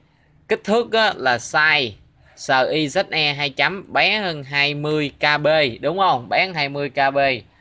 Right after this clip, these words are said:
Rồi, ôi, trong ổ C của tôi á, nó đang search các bạn ơi. Đang search, ờ, khá, khá ít, cũng khá ít ha. Cũng khá ít á. Thì mình chờ nó search thôi.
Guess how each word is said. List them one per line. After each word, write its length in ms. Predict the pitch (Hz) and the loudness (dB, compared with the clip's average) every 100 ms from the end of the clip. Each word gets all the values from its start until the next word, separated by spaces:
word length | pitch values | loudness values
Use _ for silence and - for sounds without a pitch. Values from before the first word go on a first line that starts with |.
| _ _ _ _ _ _ - _ _ _ | _ _ _ _ _ _ -20 _ _ _
Rồi, 320 | 123 139 123 98 - - - | 0 2 2 -2 -16 -12 -2
ôi, 320 | 220 214 170 | 2 2 2
trong 240 | 190 170 | 0 0
ổ 80 | 156 | 0
C 320 | 175 185 175 | 2 2 2
của 80 | 170 | 0
tôi 240 | 196 180 | 0 0
á, 60 | 185 | 2
nó 120 | 208 | 2
đang 180 | 185 170 | 2 0
search 280 | 147 120 - | 0 0 0
các 60 | |
bạn 180 | 175 147 | 0 2
ơi. 320 | 160 147 110 - _ _ - | 2 0 -2 -10 _ _ -10
Đang 200 | 165 165 | -8 -4
search, 280 | 135 110 113 87 | 0 0 0 -6
ờ, 320 | 113 151 151 135 | -4 -2 -2 -6
khá, 320 | - 170 208 | -4 -2 -2
khá 200 | - 196 | -2 -2
ít, 200 | 226 - | -2 -4
cũng 160 | 131 156 | -10 -4
khá 80 | 190 | -2
ít 160 | 208 | -2
ha. 220 | 202 185 - - - - - - - - - - - - - - - | 0 -2 -4 -18 -20 -20 -20 -20 -20 -20 -20 -20 -20 -20 -20 -20 -14
Cũng 140 | 123 | -4
khá 80 | 175 | 0
ít 160 | 196 196 | 2 0
á. 140 | 202 - - - - | -2 -6 -20 -20 -12
Thì 60 | 139 | -6
mình 160 | 156 151 | -6 0
chờ 240 | 156 151 | 2 2
nó 80 | 214 | 0
search 300 | - 131 - | 2 0 2
thôi. 220 | 190 | -2